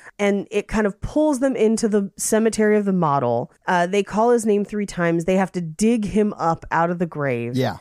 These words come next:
Speaker 1: And he gets up. And again, this is, like, forty-eight minutes into the movie. So we've already lived in this movie world for, like, forty minutes.
Speaker 2: Yeah.
Speaker 1: He pops up and he is immediately stealing every scene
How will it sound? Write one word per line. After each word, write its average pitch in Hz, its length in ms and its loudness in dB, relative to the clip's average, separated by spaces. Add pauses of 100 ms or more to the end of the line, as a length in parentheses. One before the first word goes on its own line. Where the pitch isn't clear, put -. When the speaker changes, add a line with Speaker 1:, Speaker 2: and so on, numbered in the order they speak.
(120)
Speaker 1:
And 202 180 2
he 285 240 2
gets 277 320 -2
up. 190 320 2
And 196 180 -2
again, 247 360 2
this 226 160 0
is, 233 100 -2
like, 202 160 2
forty-eight 240 640 0
minutes 214 320 2
into 196 160 2
the 170 100 -2
movie. 156 360 -4
So - 160 -2
we've 311 160 2
already 359 300 0 (200)
lived 254 420 0
in 277 120 2
this 247 180 0
movie 220 260 0
world 165 280 -4
for, 175 80 -8
like, 160 160 -6
forty 233 360 0
minutes. 151 300 -4
Speaker 2:
Yeah. 151 200 0 (200)
Speaker 1:
He 339 320 2
pops 240 460 0
up 180 260 2 (100)
and 208 200 2
he 294 440 0
is 208 600 2
immediately 262 880 4
stealing 220 760 2
every 208 480 4
scene 165 680 2